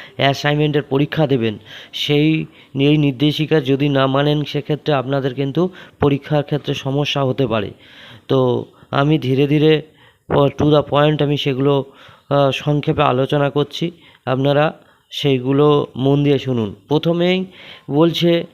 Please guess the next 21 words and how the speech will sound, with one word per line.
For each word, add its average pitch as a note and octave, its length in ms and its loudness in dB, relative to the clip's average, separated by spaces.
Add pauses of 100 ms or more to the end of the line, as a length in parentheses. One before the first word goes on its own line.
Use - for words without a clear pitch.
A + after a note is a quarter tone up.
(320)
যে D3 180 2
যদি C#3 380 2
ইউজি E3 680 2
এবং, E3+ 320 2
আহ, - 1200 -14
বিডিপি D#3 600 0 (380)
যদি D3+ 480 2
আপনাদের D#3 560 2 (1120)
যে C3+ 200 2
ইউনিভার্সিটির F3 880 2
যে D#3+ 160 2
সমস্ত E3+ 720 2 (260)
ফর্ম, D3 600 0
যে D3 220 2
সমস্ত D#3+ 320 0
নির্দেশিকা D3+ 720 0
ছিল, C#3+ 380 -2 (640)
সেই D#3 280 0
সমস্ত D#3+ 500 0
নির্দেশিকা D3+ 760 0
যদি D3 420 0